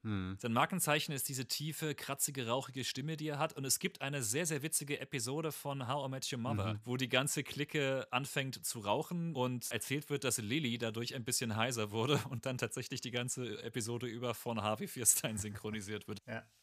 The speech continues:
Speaker 1: Harvey Fierstein ist neben seiner Tätigkeit als Schauspieler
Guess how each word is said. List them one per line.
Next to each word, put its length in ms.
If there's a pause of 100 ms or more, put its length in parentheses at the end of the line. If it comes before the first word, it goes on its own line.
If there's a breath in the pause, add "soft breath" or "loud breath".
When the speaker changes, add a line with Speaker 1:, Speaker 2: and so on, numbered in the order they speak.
(220)
Speaker 1:
Harvey 200
Fierstein 460
ist 240 (180)
neben 640 (160)
seiner 400
Tätigkeit 460
als 140
Schauspieler 680